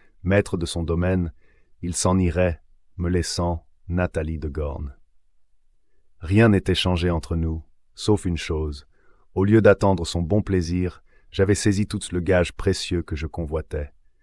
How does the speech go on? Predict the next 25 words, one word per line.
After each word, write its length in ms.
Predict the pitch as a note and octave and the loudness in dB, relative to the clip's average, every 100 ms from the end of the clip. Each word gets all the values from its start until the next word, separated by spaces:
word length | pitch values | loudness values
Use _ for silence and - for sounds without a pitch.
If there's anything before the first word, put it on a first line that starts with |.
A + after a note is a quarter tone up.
| _ _ _ - - | _ _ _ -20 -6
Ce 140 | - | 0
n'était 200 | G2+ A2 | 2 4
donc 220 | G#2+ G#2 | 4 4
pas 180 | A#2+ G#2+ | 6 6
un 60 | G2 | 6
retour 380 | F#2+ - F#2+ | 2 2 2
offensif 560 | F#2 - F2+ - G2 - | 0 2 -2 -2 -6 -4
de 80 | E2 | -4
Mathias 400 | E2 - E2+ D2+ | -4 -2 -2 -2
de 100 | D#2+ | -6
Gorne 340 | D2+ E2 D#2+ | -2 0 -2
que 140 | - D#2 | -6 -6
je 140 | D#2 | -6
redoutais, 580 | D#2+ D#2 D#2 - D2+ - _ - | -6 -6 -8 -6 -6 -8 _ -10
mais 80 | F2+ | -4
bien 200 | F#2+ A#2+ | 2 2
plutôt 280 | A2+ G#2+ B2 | 2 2 4
les 100 | G#2 | 4
reproches 600 | G2 G2 - G2 F#2 E2+ | 4 0 4 4 2 -2
et 40 | |
l'indignation 640 | E2+ F2 F2 E2+ D#2+ - E2+ | -2 -2 -2 -2 -4 -6 -4
de 120 | D#2+ | -4
Nathalie 360 | E2 E2+ E2+ | -4 -6 -6
de 100 | E2 | -6
Gorne. 440 | D2 D#2+ D2+ D2 | -6 -4 -4 -8